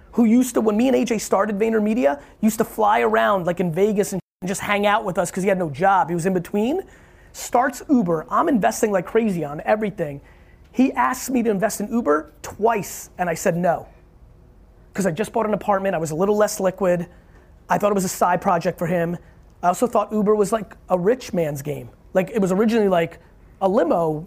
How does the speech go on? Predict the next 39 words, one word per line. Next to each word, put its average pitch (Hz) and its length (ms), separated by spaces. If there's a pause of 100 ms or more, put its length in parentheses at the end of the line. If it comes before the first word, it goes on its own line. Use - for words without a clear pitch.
on 185 140
your 196 80
phone. 196 380
So 185 100
I 165 40
was 156 100
like, 170 160
you 202 60
know, 185 60
"How 208 140
big 196 300
is 185 80
that 190 180
gonna 190 140
be?" 180 320 (640)
And 190 80
I - 20
passed 202 380
twice. 220 340
We 190 80
got 233 180
in 226 120
a - 20
little 202 220
bit 185 100
later, 208 460 (640)
you 180 80
know, 196 320
so - 160
we 175 100
did 185 160
all 185 60
right. 202 340 (320)
But, 180 400 (480)
but 170 240
I 170 120
mean, 156 160
I 160 100
le-, 170 240